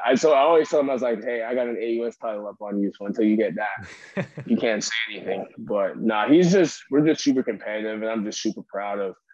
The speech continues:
Speaker 1: everything he did his freshman year, uh, becoming a, an all-rookie team and just handling all the expectations that people had of him. And he's just gonna continue to get better, both on and off the floor. He's now has a year under his belt.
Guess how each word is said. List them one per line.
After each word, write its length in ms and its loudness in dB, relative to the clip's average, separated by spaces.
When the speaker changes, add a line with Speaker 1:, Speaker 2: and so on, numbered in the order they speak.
Speaker 1:
everything 380 0
he 160 0
did 400 -6
his 160 -10
freshman 540 -4
year, 340 -4
uh, 200 -12
becoming 420 -2
a, 80 -6
an 80 -8
all-rookie 560 -4
team 360 -2
and 140 -6
just 360 -8
handling 360 -2
all 160 -4
the 80 -4
expectations 840 -6
that 180 -8
people 280 -6
had 120 -8
of 120 -12
him. 200 -10
And 440 -4
he's 160 10
just 180 6
gonna 120 6
continue 400 4
to 60 4
get 260 -2
better, 340 -4
both 180 -4
on 120 -6
and 100 -4
off 260 -6
the 60 -14
floor. 400 -4
He's 240 0
now 360 -6
has 120 -6
a 60 -4
year 360 0
under 280 -2
his 100 -10
belt. 320 -4